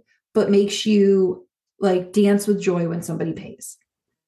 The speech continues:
So that's the balance. I mean, I don't, that's not super <laughs> scientific, but it's like, "Oh my gosh, people pay me this." And also, like, "Ugh,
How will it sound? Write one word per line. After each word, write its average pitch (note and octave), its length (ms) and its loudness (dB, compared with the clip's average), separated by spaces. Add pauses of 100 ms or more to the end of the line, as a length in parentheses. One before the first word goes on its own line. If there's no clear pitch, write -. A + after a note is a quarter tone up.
(760)
So G3 360 2
that's G3+ 440 0
the A3 100 2
balance. G#3+ 600 -2
I F#3 60 -4
mean, G3+ 220 2
I G3 100 0
don't, G3 460 0
that's - 320 -4
not F#3+ 360 0
super G3+ 300 0
<laughs> - 0 -
scientific, B3+ 1000 -2 (340)
but A3 120 4
it's A3 180 0
like, G3 180 2
"Oh A#3 120 0
my G4 160 -4
gosh, C4+ 300 -10
people B3 240 0
pay A3 280 -2
me F#3+ 160 0
this." - 380 -10 (440)
And G#3+ 220 4
also, A#3 400 0
like, F3+ 440 0 (140)
"Ugh, G3 360 0